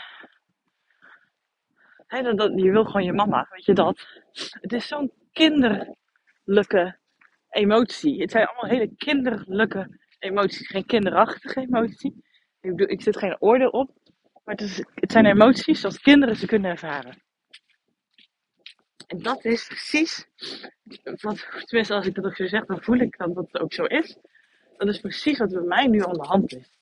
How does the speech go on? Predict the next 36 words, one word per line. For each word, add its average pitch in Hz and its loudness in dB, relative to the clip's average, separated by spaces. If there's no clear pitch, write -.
Door 190 -4
het 180 -2
hele 190 6
proces - -6
ben 185 0
ik 190 4
gewoon 175 -6
enorm 233 6
veel 208 0
meer 170 -2
gaan - -14
voelen. 208 0
Dat 175 -6
wist 156 -2
ik 170 -6
al. 220 0
Dat 156 -12
wist 160 -2
ik 170 -6
gewoon 165 -2
al 165 2
meer. 170 -2
Ik 226 0
moest 208 4
wel 226 6
een 226 2
soort 226 0
van, 240 0
want 185 -4
het - -16
is 185 -12
gewoon 165 0
een - -8
emotie 185 -2
die, 156 -6
ja, - -8